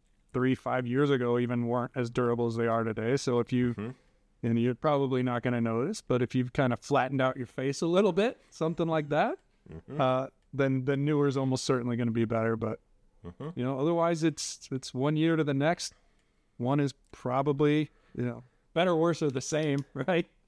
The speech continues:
Speaker 2: Mm-hmm.
Speaker 1: Those are
Speaker 2: Yeah.
Speaker 1: the three options, but it's, it's not a, it's not always a lean heavily towards better.
Speaker 2: Fill in this sentence, Tony. Fill in the blank.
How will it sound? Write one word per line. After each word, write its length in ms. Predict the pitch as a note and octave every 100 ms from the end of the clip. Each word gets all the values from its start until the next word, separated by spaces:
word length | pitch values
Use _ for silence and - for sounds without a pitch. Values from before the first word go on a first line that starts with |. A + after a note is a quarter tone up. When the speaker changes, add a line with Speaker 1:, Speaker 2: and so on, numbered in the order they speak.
| -
Speaker 2:
Mm-hmm. 220 | F#2+ A#2
Speaker 1:
Those 180 | C#3 C#3+
are 40 | D3
Speaker 2:
Yeah. 140 | C#3
Speaker 1:
the 40 | C3+
three 180 | C#3+ C3+
options, 480 | D3 D3 E3+ D#3
but 140 | C3 B2+
it's, 240 | B2+ -
it's 240 | C#3 B2+ -
not 280 | C3 C3+
a, 200 | C3 A#2 - _ _ _
it's 180 | C#3 B2+
not 200 | C#3+ C3+
always 300 | B2+ B2+ A#2+
a 220 | A#2+ A#2 - _ - _ - _ _ _ -
lean 320 | A#2+ B2+ B2+
heavily 460 | B2 C3 A#2+ A#2 A#2+
towards 320 | - B2 A2+
better. 320 | A2+ A#2 A2+
Speaker 2:
Fill 360 | G#2+ - D#3+ E3
in 80 | D3
this 140 | C3+
sentence, 500 | - A#2+ A#2 - - - _ _ _ -
Tony. 260 | G#2+ G#2 -
Fill 140 | A2+
in 40 | A2+
the 40 |
blank. 380 | G#2 G#2+ G#2 -